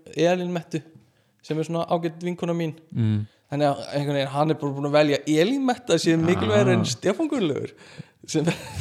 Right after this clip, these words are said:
Speaker 1: <laughs> ok, já, bara færðu rök fyrir því.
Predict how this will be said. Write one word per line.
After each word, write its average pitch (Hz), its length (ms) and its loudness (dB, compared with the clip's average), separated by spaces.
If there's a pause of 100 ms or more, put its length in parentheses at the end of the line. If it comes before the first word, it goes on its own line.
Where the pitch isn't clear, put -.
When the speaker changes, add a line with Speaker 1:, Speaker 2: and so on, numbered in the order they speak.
(200)
Speaker 1:
<laughs> 254 640 2
ok, 165 200 0 (280)
já, 160 140 8 (180)
bara 147 300 4 (340)
færðu 180 320 6
rök 175 220 2
fyrir 147 160 -2
því. 220 80 -6